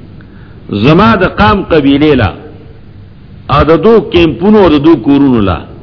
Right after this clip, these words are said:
هره کمزورې زنانه راځي. کل رزیه، مصیبت زده زنانه. څنګه مصیبت زده؟ مثل البلیه، چې وچه شوې، خواره شوې ده، لکه د بلیه غوندې. ا، زړوکي سرونه شي، قالص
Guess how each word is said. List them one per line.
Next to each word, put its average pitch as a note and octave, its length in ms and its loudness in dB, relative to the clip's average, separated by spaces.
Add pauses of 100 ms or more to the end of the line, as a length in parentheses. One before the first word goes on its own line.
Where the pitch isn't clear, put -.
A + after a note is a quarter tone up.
(920)
هره F#3 480 0
کمزورې E3+ 580 0
زنانه C#3 380 -2
راځي. A2 400 -4 (680)
کل A3+ 260 2 (120)
رزیه، B2 600 -2 (300)
مصیبت C#3+ 460 -2
زده D3 300 0
زنانه. G#2 500 -2 (540)
څنګه G#3+ 220 4 (100)
مصیبت B2 380 0 (100)
زده؟ F#2 200 -2 (380)
مثل F3+ 440 2
البلیه، C#3 720 0 (400)
چې D3+ 60 -2
وچه E3+ 420 2
شوې، A#3 340 2
خواره E3 380 0
شوې G3+ 280 2
ده، G3+ 120 2
لکه D#3 220 -2
د C3+ 80 0
بلیه C3+ 480 0
غوندې. F2 380 -6 (800)
ا، C3+ 80 2
زړوکي G3 520 2
سرونه G3+ 340 2
شي، E3+ 180 -2
قالص F#3 420 0